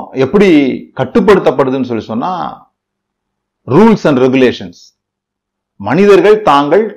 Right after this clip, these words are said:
கட்டளைகளால் நடத்தப்பட வேண்டும் என்று விரும்புகிறார்கள். தோட்டம் இருந்தது, அந்த தோட்டத்துல ஒரு,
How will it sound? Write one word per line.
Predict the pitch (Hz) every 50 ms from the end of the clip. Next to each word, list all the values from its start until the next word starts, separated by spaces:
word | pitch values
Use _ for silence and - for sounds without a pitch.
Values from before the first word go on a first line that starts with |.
| - _
கட்டளைகளால் | - 160 156 - - 202 208 208 202 185 190 190 196 208 202 185
நடத்தப்பட | 165 160 160 - - 175 180 - 160 156 147
வேண்டும் | 151 156 156 151 151
என்று | 147 147 156 202
விரும்புகிறார்கள். | 185 165 165 160 147 147 120 127 117 107 101 98 98 - _ _ _ _ _ _ _ _ _ _ _ _ _ _ _ _ _ _ _ _ _ _ _ _ _ _ _ _ _ _ _ - _ _ _ _ _ _ _ _ _ _ _ _ _ _ _ _ _ _ _ _ _ _ _ _ _ _ _ _ _ 95 90 85
தோட்டம் | _ 120 143 151 - 147
இருந்தது, | 127 107 104 101 139
அந்த | 180 165 151
தோட்டத்துல | 123 - 147 151 135 131 143 151 156
ஒரு, | 143 135 127 120